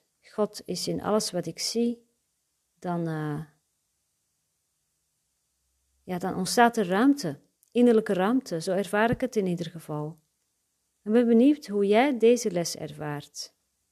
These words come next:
God is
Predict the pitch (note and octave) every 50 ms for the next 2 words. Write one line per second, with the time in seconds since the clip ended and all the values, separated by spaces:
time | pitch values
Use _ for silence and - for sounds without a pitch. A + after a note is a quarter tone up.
0 | _ _ _ _ _ _ _ _ _ _ _ _ _ _ _ _ _ _ _ _
1 | _ _ _ _ _ _ _ _ - - - A3 G#3+ G#3+ G#3+ - - - _ _
2 | - F#3+ F#3 F#3 F#3+ F#3 - - - - - - - -